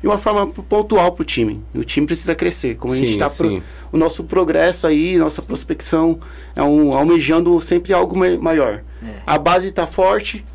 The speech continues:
Speaker 1: é contratar dois, três, contratar, em modo de falar, mas trazer dois ou três pra agregar o time ali com um pouco mais de experiência, um pouco mais de bagagem, de vivência,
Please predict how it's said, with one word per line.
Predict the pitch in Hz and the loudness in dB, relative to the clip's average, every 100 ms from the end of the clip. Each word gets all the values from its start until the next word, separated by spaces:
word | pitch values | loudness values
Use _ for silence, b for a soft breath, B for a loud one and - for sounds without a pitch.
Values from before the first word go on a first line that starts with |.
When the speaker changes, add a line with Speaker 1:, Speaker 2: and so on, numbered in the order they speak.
| - | -6
Speaker 1:
é | - | -2
contratar | 185 175 170 165 156 | 0 0 0 0 2
dois, | 147 143 165 156 | 2 2 2 0
três, | - 156 | 2 2
contratar, | 151 156 156 156 | 2 -2 -2 -2
em | 170 | -2
modo | 175 160 | -2 -2
de | - | -4
falar, | 175 139 123 | -2 0 0
mas | 127 127 | -2 -2
trazer | 143 135 | -2 0
dois | 127 135 131 | 2 2 2
ou | |
três | 131 139 127 | 0 0 0
pra | 147 | 0
agregar | 143 147 131 131 | 2 2 2 0
o | |
time | 131 147 139 | -2 -2 0
ali | 131 135 151 151 B | 0 0 -2 -4 B
com | 156 | -2
um | |
pouco | 147 147 143 | 0 0 0
mais | 143 139 | 0 0
de | |
experiência, | - 147 135 131 127 | 0 2 2 2 0
um | |
pouco | 135 135 | -2 -2
mais | 131 | -2
de | |
bagagem, | 131 135 131 131 131 | 0 2 2 0 -2
de | 123 196 | -4 0
vivência, | 233 156 151 220 - | 0 2 2 2 -4